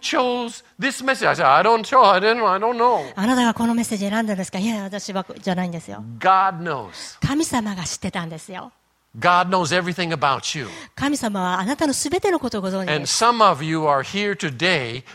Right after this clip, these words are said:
Speaker 1: because God wanted you to hear this message. Exactly.
Speaker 2: ある人はここに来たのは、神様がこのメッセージを聞いてほしいから、神様によって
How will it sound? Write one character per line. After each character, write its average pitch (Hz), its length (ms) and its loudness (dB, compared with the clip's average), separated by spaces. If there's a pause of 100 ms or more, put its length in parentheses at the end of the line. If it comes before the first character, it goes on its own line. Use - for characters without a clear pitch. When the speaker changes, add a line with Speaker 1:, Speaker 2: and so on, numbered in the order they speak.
Speaker 1:
because 147 420 -2
God 190 420 4
wanted 196 600 -4 (180)
you 165 320 -8
to 240 220 -8
hear 214 360 -6
this 233 440 -8
message. 220 720 -10
Exactly. 170 840 -12
Speaker 2:
あ 226 160 -4
る 302 120 0
人 - 280 -2
は 185 280 -2
こ 196 100 -8
こ 302 160 2
に 277 80 0
来 - 80 -10
た 226 100 -2
の 202 60 -4
は、 180 80 -2
神 339 260 -4
様 262 260 -4
が 208 100 -4
こ 240 160 -8
の 277 180 0
メ 269 240 -4
ッ 349 40 -6
セ 302 180 -4
ー 226 40 0
ジ - 80 -6
を 185 60 -4
聞 - 220 -8
い 349 40 -4
て 370 100 -2
ほ 370 120 -2
し 359 100 -2
い 349 60 -4
か 247 80 -4
ら、 208 60 -4
神 392 220 -4
様 302 200 -4
に 214 80 -4
よ 196 60 -6
っ - 20 -10
て 185 240 -6